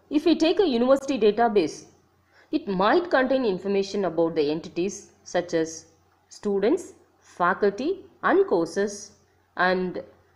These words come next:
the relationship between them also can be stored into the database. Here, entities are nothing but the real world objects, either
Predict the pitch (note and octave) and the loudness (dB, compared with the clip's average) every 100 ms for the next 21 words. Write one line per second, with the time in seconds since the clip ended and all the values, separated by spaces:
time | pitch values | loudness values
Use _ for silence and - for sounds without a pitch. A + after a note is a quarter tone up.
0 | - A#3+ A3 D4+ E4+ F#4 E4+ C#4 A3 A3 | 2 4 6 4 2 0 0 -2 -2 -2
1 | A3+ A3+ G#3+ B3 G3 G3 G3+ G3 F3+ D4+ | -2 2 2 4 2 0 -2 -2 0 -2
2 | G4 G#3+ F#3+ F3 D3+ E3 F4+ F#3 D3 C3 | 0 0 0 0 -4 -4 -2 -2 0 -2
3 | B2 A#2+ - _ _ _ _ _ _ _ | -4 -10 -16 _ _ _ _ _ _ _
4 | _ _ _ _ _ _ _ - C4+ - | _ _ _ _ _ _ _ -4 2 4
5 | D#4+ - - _ _ - A3+ C#4+ F4+ F#4 | 4 -2 -18 _ _ 0 0 2 0 0
6 | F#4 D#4 A3+ F3 B3 B3 A3 F3 A3 F#4 | 2 2 2 0 -2 -2 -2 0 -2 -2
7 | - F#3 G#3+ A#3 B3+ A#3 A3 - D#3 C#3 | -2 0 2 2 4 2 2 2 0 0
8 | C#4 - - - _ _ _ _ _ _ | -2 -4 -12 -20 _ _ _ _ _ _
9 | _ - A3 E4 G3+ D#4+ | _ 0 4 4 4 2